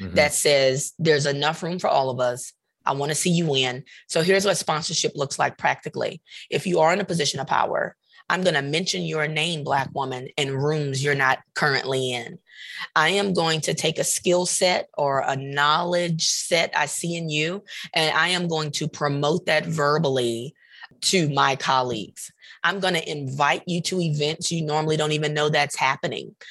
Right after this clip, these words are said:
Speaker 2: That's usually for the who's who. I'm going to encourage you to apply for positions you don't even know that are being posted. I'm gonna invite you to serve as a mentor to other people in the organization.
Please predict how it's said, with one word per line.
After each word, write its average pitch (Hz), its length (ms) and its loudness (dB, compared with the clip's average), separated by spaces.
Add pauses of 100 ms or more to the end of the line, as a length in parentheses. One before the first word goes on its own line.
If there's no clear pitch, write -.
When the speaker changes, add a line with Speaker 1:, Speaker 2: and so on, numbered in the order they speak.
(200)
Speaker 2:
That's - 180 4
usually 165 360 2
for 156 160 0
the 156 100 2
who's 165 400 -2
who. 160 380 -4 (440)
I'm 190 360 0
going 170 240 -2
to 156 160 -4
encourage 160 440 2
you 180 100 2
to 160 160 0
apply 160 320 2
for 170 120 -6
positions 165 560 -2
you 170 80 0
don't 151 140 -4
even 147 180 -2
know 147 160 0
that 147 160 2
are 147 60 2
being 156 280 -2
posted. - 520 -2 (480)
I'm 170 160 2
gonna 175 180 2
invite 151 800 0
you 180 240 2
to 175 420 0
serve 165 420 4
as 160 140 0
a 165 60 -2
mentor 165 420 0
to 156 140 0
other 151 160 2
people 156 240 -4
in 147 60 -4
the 143 60 -4
organization. 147 680 0